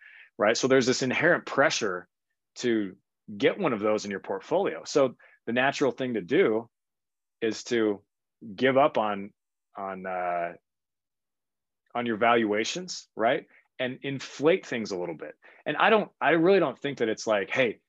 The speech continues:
you know, I'm desperate, I need to get a unicorn in my portfolio," but it's more like, it's the excitement. Like, "Oh, you've got the potential for this." And now you're, everyone's aiming for this new bar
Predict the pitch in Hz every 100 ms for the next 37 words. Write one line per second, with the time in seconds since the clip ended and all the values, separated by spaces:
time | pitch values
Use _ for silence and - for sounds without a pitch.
0 | - 110 113 123 123 127 - 113 95 123
1 | 113 107 107 104 120 113 110 98 95 92
2 | - 90 - 135 101 92 98 - 120 120
3 | 104 92 - _ _ - 117 - 117 98
4 | - 135 160 85 - _ - 117 117 143
5 | 135 170 226 - 110 - 143 - 120 101
6 | 85 - 120 120 143 156 131 113 _ _
7 | _ _ 143 165 165 135 135 160 147 127
8 | 110 104 110 107 135 170 170 120 120 107
9 | 87 87